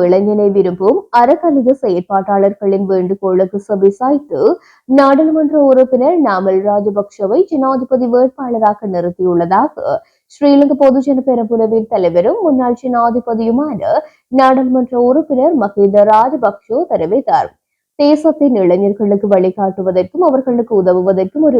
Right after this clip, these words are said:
இளம் தலைவர் தேவை. நாடாளுமன்ற உறுப்பினர் நாமல் ராஜபக்ஷ அத்தகைய இளம் தலைவர் என அவர் கூறினார். நாடாளுமன்ற உறுப்பினர் நாமல் ராஜபக்ஷ இளைஞர்களின் ஆதரவை பெற்று எதிர்வரும் ஜனாதிபதி தேர்தலில் வெற்றியீட்டுவார் என தாம்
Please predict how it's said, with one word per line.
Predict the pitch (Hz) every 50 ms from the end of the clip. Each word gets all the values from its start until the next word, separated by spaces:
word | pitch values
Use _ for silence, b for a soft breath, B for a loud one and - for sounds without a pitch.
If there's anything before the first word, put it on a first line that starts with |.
| 190 180 196
இளம் | 202 233 233 233 226 -
தலைவர் | 269 254 269 311 311 269 240 240 - 185
தேவை. | 165 175 196 208 175 131 - - _ _ _ _ _ _ _
நாடாளுமன்ற | 226 233 220 214 214 208 214 208 202 202 202 202 196 - 208 190 185
உறுப்பினர் | 185 185 185 180 - 190 233 330 392 370 294
நாமல் | 233 220 208 208 202 196 196 202
ராஜபக்ஷ | 208 202 214 214 240 226 - 208 - _ _ 311 330 277
அத்தகைய | 202 - 214 214 - - 208 208 202 208 220
இளம் | 220 240 240 240 233 - 262
தலைவர் | 247 262 294 302 311 285 262 233
என | 233 262 277
அவர் | 247 214 220 - -
கூறினார். | 185 160 165 208 254 240 180 - 208 - - _ _ _ _ _ _ _ -
நாடாளுமன்ற | 254 269 269 269 277 294 311 302 311 302 294 302 302 294 285
உறுப்பினர் | 277 277 269 269 277 262 294 330 330 269
நாமல் | 214 190 190 190 190 190 202
ராஜபக்ஷ | 196 196 196 202 196 202 196 196 - _ - 247 359 440 415 311
இளைஞர்களின் | 247 220 220 208 214 - 220 202 208 208 208 202
ஆதரவை | 208 214 208 214 214 208 202 202 208 202
பெற்று | 277 302 302 - - - - - 339 b b b b b _
எதிர்வரும் | 262 262 247 302 302 277 294 269 277 277 262 -
ஜனாதிபதி | 294 277 285 285 285 294 302 285 294 285 254 277 262 -
தேர்தலில் | 262 254 240 226 247 247 269 359 403 285 214
வெற்றியீட்டுவார் | 202 202 202 202 - 254 240 247 277 311 302 311 285 277 254 - 240 240
என | 277 339 330 226
தாம் | 185 175 175